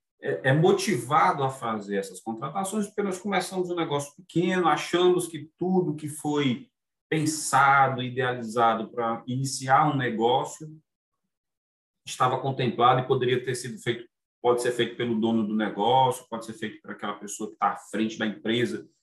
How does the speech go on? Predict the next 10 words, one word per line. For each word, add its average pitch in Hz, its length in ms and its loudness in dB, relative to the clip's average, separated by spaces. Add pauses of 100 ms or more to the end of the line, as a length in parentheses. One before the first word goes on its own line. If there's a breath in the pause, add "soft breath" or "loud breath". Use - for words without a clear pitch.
(120)
dia 123 260 -2
e 110 80 4
noite, 120 300 4
noite 120 280 0
e 101 60 -14
dia, 113 340 -6
pro 120 140 -10
negócio 113 380 -4
dar 113 140 -2
certo. - 280 -14